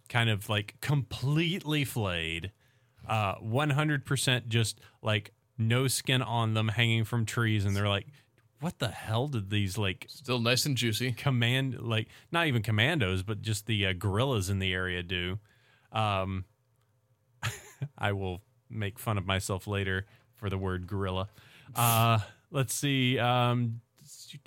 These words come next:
Speaker 1: uh, Dutch's team reaches the insurgent camp and kills the insurgents, including a Soviet intelligence officer searching through,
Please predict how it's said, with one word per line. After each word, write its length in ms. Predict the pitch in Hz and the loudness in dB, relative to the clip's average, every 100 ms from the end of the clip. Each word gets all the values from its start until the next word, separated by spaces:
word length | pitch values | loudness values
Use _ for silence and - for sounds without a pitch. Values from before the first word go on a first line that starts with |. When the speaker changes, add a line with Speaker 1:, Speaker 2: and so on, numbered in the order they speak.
| - 202 202 - - - | -6 -4 -2 -4 -12 -4
Speaker 1:
uh, 100 | 135 | -2
Dutch's 320 | 147 208 190 | 0 0 0
team 240 | - 185 170 | 0 0 2
reaches 340 | 175 170 143 | 0 0 2
the 140 | 147 151 | 2 2
insurgent 480 | 127 151 123 135 | 2 0 0 -2
camp 300 | - 135 131 | 0 0 2
and 160 | 123 107 | 2 0
kills 340 | - 208 190 | 2 2 2
the 100 | 127 | 4
insurgents, 560 | 107 98 95 82 123 - | 4 2 0 0 -2 -2
including 420 | 98 - 113 107 - | -4 -2 0 0 -2
a 120 | 104 | -4
Soviet 520 | - 143 147 143 143 | 0 0 2 0 0
intelligence 640 | 139 120 127 131 120 127 - | -2 0 2 2 2 2 0
officer 460 | 131 123 - 139 | -2 -2 -2 0
searching 540 | 110 139 127 135 127 123 | 0 -2 0 0 0 0
through, 520 | 131 123 107 95 | 0 0 -2 -6